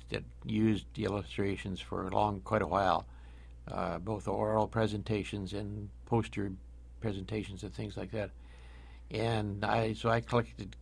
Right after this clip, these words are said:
copies of a lot of the pho-, made copies of a lot of the photos that are in the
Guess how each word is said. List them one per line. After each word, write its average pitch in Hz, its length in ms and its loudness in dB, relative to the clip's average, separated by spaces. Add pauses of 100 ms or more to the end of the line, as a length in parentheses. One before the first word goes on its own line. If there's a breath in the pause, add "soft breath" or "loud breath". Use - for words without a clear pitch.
(220)
copies 120 560 6
of 95 220 0 (100)
a 107 60 0
lot 104 240 6
of 107 80 4
the 98 80 -2
pho-, 110 160 -2
made 104 260 2
copies 110 320 4
of 101 60 -2
a 104 80 0
lot 110 100 6
of 107 60 2
the 98 120 -4
photos 107 280 2 (400)
that 104 240 -2
are 104 180 -2
in 101 140 -2
the 98 200 -4